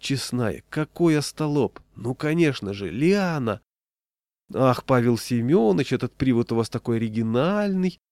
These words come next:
Ах, Павел Семеныч, вы считаете как арифмометр! Ха-ха, привод! Повод, а не привод! Только круглый дурак мог не догадаться!» Так, галстук на месте. Бррр, что за галстук? Тряпка, а не галстук.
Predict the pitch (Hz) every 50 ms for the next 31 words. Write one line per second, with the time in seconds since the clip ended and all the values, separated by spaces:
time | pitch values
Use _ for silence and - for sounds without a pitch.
0 | _ _ - 135 127 117 - 135 131 127 127 123 - - 131 127 131 135 123 123
1 | 123 - - 117 123 - - 131 - 135 113 110 - 123 117 127 110 120 123 120
2 | 113 - - 127 135 151 170 196 208 214 202 196 190 - - 170 - - _ _
3 | _ _ _ _ - - - - 160 147 - - 180 170 - 143 - _ _ _
4 | _ - 143 139 123 110 90 71 - - - _ _ _ _ _ _ _ - 208
5 | 196 165 175 170 156 - - - _ - 123 127 127 127 120 - - 107 101 90
6 | 78 69 - _ _ _ _ _ _ _ _ _ - 143 135 - - 123 - -
7 | - 143 139 127 135 143 135 131 147 135 123 107 - - 120 110 98 - - 113
8 | 110 110 117 110 123 117 101 95 87 - - - - _ _ _ _ _ _ _
9 | _ _ _ _ - 87 80 - - _ _ _ _ _ _ _ _ _ _ _
10 | - 98 110 104 - - - 98 92 - 98 98 117 143 143 - - 131 117 -
11 | _ 104 107 107 107 101 98 95 92 90 90 - - - - - _ - 139 139
12 | 113 127 120 117 107 98 - - 82 - _ _ _ _ _ - 98 92 104 107
13 | 101 - - - 101 98 104 98 107 101 92 - - 82 - -